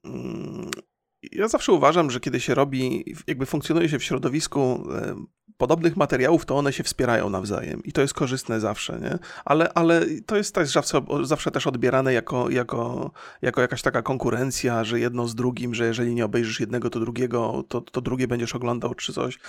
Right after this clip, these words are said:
Ale tak naprawdę, gdyby się zastanowić, to ile ja słucham podcastów, to materiały, które tworzymy razem, plus materiały, które tworzę ja,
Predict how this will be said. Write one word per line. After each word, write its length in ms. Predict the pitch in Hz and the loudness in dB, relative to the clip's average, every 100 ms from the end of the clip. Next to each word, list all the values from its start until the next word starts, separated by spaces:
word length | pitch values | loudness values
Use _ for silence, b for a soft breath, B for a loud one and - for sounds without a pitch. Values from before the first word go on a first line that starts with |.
| B B | B B
Ale 120 | 165 | -2
tak 140 | 185 | 0
naprawdę, 320 | 190 190 190 | 0 0 2
gdyby 180 | 170 170 | 4 4
się 100 | 160 | 4
zastanowić, 580 | 156 147 156 156 143 - _ - - 120 | -2 0 0 2 0 -2 _ -10 -10 -6
to 140 | - 147 | 0 2
ile 240 | 147 139 | 4 4
ja 120 | 139 | 4
słucham 260 | 139 147 123 | 0 -2 -2
podcastów, 580 | 135 - 117 - 127 - B B | -4 -2 -2 -2 -4 -6 B B
to 80 | - | -2
materiały, 420 | 113 - 143 165 | 0 2 4 6
które 220 | 156 - 131 | 4 0 -2
tworzymy 360 | - 135 135 | 0 0 4
razem, 340 | 131 151 135 117 | 6 6 4 2
plus 260 | 156 165 | 4 4
materiały, 460 | 170 135 120 123 131 | 4 2 4 4 4
które 220 | - 123 | 2 0
tworzę 320 | 113 127 120 120 | 2 0 2 4
ja, 220 | 110 | 4